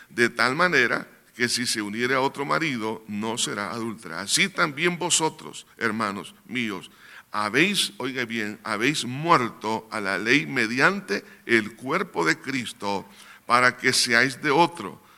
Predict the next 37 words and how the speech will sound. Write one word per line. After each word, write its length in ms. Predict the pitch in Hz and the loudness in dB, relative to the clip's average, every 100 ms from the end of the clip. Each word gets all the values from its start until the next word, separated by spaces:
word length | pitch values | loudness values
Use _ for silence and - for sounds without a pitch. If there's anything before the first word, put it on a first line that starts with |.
| _ | _
del 280 | 104 135 123 | 4 4 4
que 140 | - 135 | 0 2
resucitó 600 | 131 113 120 110 131 147 | 2 0 -4 -2 2 2
de 60 | |
los 200 | 143 117 | 2 -2
muertos, 640 | 113 135 196 190 175 156 - | -2 4 4 4 0 0 2
a 200 | 107 98 | 2 2
fin 440 | - 190 208 190 - - | 0 0 0 -2 -12 -20
de 240 | - 120 - | 0 0 0
que 160 | 117 | -4
llevemos 600 | 110 104 139 151 147 143 - | -2 2 4 4 -2 -4 -8
fruto 680 | - 143 147 - 104 107 104 _ _ _ | -14 -4 -4 -4 -6 -6 -10 _ _ _
para 240 | - 101 101 | -4 -2 -2
Dios". 380 | 95 67 - - - - - _ _ _ _ | -6 -10 -14 -20 -20 -20 -20 _ _ _ _
Así 320 | 143 139 233 | 2 2 2
como 460 | 233 233 185 190 - | -2 -6 -4 -4 0
el, 380 | 156 147 147 - _ | 0 0 -6 -16 _
el 160 | 143 135 | -4 0
matrimonio, 680 | 170 185 175 160 160 127 110 | 0 0 -6 -4 -4 -4 -4
lo 120 | 123 | -2
único 460 | 185 240 175 123 | -2 -4 -6 -8
que 140 | 110 113 | -8 -8
se 180 | - 113 | -6 -8
lo 220 | 113 104 | -8 -8
puede 300 | 151 160 127 104 | -4 -2 -2 -4
disolver 760 | 135 180 156 147 104 92 92 - | -4 -2 -2 -4 -8 -8 -10 -2
es 200 | 147 160 | 0 0
la 180 | 117 101 | -6 -8
muerte, 680 | 107 127 113 85 - 101 - _ _ _ _ _ _ | -6 -6 -6 -6 -10 -10 -10 _ _ _ _ _ _
y 140 | 139 135 | -2 -2
pa-, 260 | 120 117 | -2 -4
y 140 | 120 123 | -2 -6
eso 260 | 123 135 | -4 -6
le 140 | 139 127 | -4 0
da, 240 | 117 120 | 0 0
pues, 280 | 123 117 - - | -4 -6 -8 -8
la, 300 | 95 92 | -6 -6